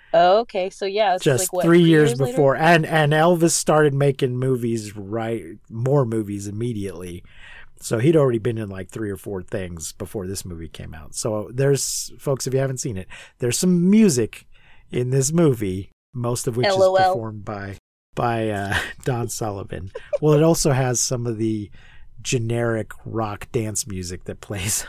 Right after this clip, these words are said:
Speaker 2: <laughs> on the radio, instrumentals with no lyrics. Oh, I wanted to talk about the producer. The,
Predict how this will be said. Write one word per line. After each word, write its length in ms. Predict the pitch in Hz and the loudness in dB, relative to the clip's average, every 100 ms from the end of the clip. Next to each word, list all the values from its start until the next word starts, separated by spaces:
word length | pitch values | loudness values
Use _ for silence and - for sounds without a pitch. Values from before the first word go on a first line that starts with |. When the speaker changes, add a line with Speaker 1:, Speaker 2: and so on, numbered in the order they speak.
| - | -10
Speaker 2:
<laughs> 160 | 147 170 | -10 -10
on 180 | - 110 | -10 -8
the 80 | 98 | -6
radio, 600 | 98 92 87 87 87 104 | -6 -6 -8 -10 -12 -14
instrumentals 840 | 123 117 - 127 104 98 107 95 101 | -10 -10 -6 -6 -6 -8 -8 -8 -10
with 160 | 98 | -10
no 320 | 98 92 87 - _ _ - _ _ - | -10 -10 -10 -14 _ _ -20 _ _ -18
lyrics. 640 | - - - 104 - - - _ _ _ | -14 -12 -12 -14 -16 -20 -20 _ _ _
Oh, 120 | - 160 | 2 4
I 80 | |
wanted 240 | 151 147 143 | 4 2 0
to 40 | |
talk 220 | 139 139 | -2 -4
about 260 | 135 127 117 - 120 | -2 -6 -6 -12 -12
the 100 | 117 | -10
producer. 560 | - 110 120 - 90 | -8 -6 -6 -6 -10
The, 220 | 90 117 | -8 -10